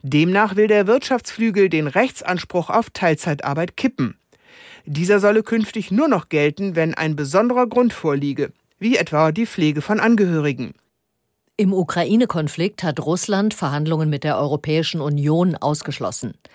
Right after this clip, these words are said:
Speaker 2: Der E-U-Führung fehle es an Visionären, sagte Kreml-Sprecher Pjeskow im Staatsfernsehen. Er sprach wörtlich von ungebildeten, inkompetenten Funktionären.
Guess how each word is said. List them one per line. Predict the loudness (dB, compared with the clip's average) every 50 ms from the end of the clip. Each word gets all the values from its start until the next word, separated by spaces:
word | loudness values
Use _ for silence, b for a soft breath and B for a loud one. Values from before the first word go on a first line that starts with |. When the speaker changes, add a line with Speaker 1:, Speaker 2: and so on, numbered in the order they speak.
| B B B B B B B B B B B B B
Speaker 2:
Der | 2 2 4 4 2 2 2
E-U-Führung | 0 2 2 0 -4 -4 -4 -4 -2 0 0 0 0
fehle | -2 -2 -2 0 2 2 2
es | 0 0 0
an | 0 0 0
Visionären, | 0 0 0 0 0 0 2 2 2 2 2 0 0 -2
sagte | 0 -2 -4 -2 -4 -8
Kreml-Sprecher | -6 -4 -2 -2 -2 -2 -2 -4 -4 -4 -4 -2 -4 -6
Pjeskow | -4 -4 -4 -4 -4 -4 -2 -2 -2 -2 -4 -8
im | -6 -6
Staatsfernsehen. | -4 -2 -2 -2 -2 -4 -6 -4 -4 -4 -2 -2 -2 -2 -2 -2 -2 -6 -10 B B B B B
Er | -4 -4
sprach | -2 0 0 0 0 0
wörtlich | 0 -2 -2 0 -2 -4 -4 -2
von | -4 -6 -4
ungebildeten, | 0 0 2 2 2 2 0 2 2 2 2 0 -2 -6 _ -2 2 2 2 2 0 0
inkompetenten | 2 2 2 2 0 0 0 0 -2 -4 0 0 0 0 -2 -4 -4 -6 -4
Funktionären. | -2 -4 -4 -4 -4 -2 -2 -2 0 0 0 0 -2 -4 -6 -10